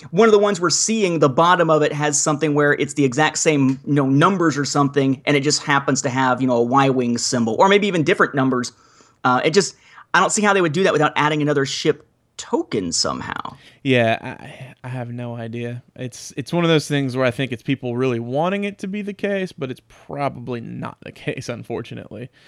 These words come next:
Speaker 1: Now, I do
Speaker 2: So
Speaker 1: like, I do like the, with the Special Forces tie Fighter for the First Order. And again, for those who haven't played X-Wing in a while, they're basically s-, making it so that the First Order and the Empire are all considered the Imperial faction,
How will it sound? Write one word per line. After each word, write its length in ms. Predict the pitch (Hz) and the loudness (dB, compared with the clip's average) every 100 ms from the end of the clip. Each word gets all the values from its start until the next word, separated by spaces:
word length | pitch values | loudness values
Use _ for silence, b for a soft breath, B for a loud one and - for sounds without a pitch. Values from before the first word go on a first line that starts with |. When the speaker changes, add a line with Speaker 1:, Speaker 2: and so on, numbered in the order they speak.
| b b b b | b b b b
Speaker 1:
Now, 120 | 170 233 | 0 2
I 40 | |
do 140 | 262 | 4
Speaker 2:
So 60 | 349 | 4
Speaker 1:
like, 360 | 349 254 - - | 4 2 -4 0
I 80 | 202 | 2
do 180 | 185 285 | 2 0
like 380 | 285 247 196 175 | 2 0 -2 -8
the, 300 | 185 165 156 | -4 -2 -2
with 220 | 165 160 | -4 0
the 120 | 147 | 0
Special 460 | - 214 214 240 214 | 4 4 6 6 2
Forces 720 | 202 190 185 180 151 143 - _ _ _ | 4 2 2 2 0 -2 -10 _ _ _
tie 260 | - 185 180 | 0 2 2
Fighter 340 | - 120 107 | 4 2 2
for 120 | 110 131 | -4 -4
the 100 | 131 | 0
First 320 | 175 151 - | 0 0 2
Order. 360 | 160 139 - - B B - | 4 4 0 -12 B B 0
And 80 | 151 | 2
again, 220 | 165 151 | 4 2
for 120 | 170 | 2
those 160 | 180 180 | 2 4
who 80 | |
haven't 220 | 180 175 - | 2 2 2
played 240 | 175 160 | 2 4
X-Wing 380 | 160 - 165 151 | 4 2 0 2
in 60 | |
a 60 | 143 | 4
while, 340 | 139 139 135 | 4 4 4
they're 140 | 135 139 | 4 4
basically 520 | 135 180 196 180 175 | 4 4 2 0 -2
s-, 220 | 151 - | -2 -4
making 340 | 160 156 156 147 | 2 2 4 0
it 100 | - | 0
so 260 | - 151 | 4 4
that 260 | 147 131 - b b b b b | 4 2 -4 b b b b b
the 320 | 143 151 131 | 4 6 6
First 480 | 127 - 202 214 - | 2 4 6 6 2
Order 480 | 185 180 170 151 - | 2 2 4 4 4
and 220 | 151 170 | 0 2
the 140 | 160 156 | 2 2
Empire 600 | 160 139 147 135 131 - | 2 2 2 4 2 2
are 160 | 131 139 | 4 6
all 160 | 156 | 4
considered 480 | 156 156 - 147 147 | 2 -2 -2 0 2
the 120 | 139 | 4
Imperial 540 | 131 123 170 165 147 131 | 2 0 0 4 4 4
faction, 720 | 139 123 120 - 120 117 | 0 0 -2 -2 0 -2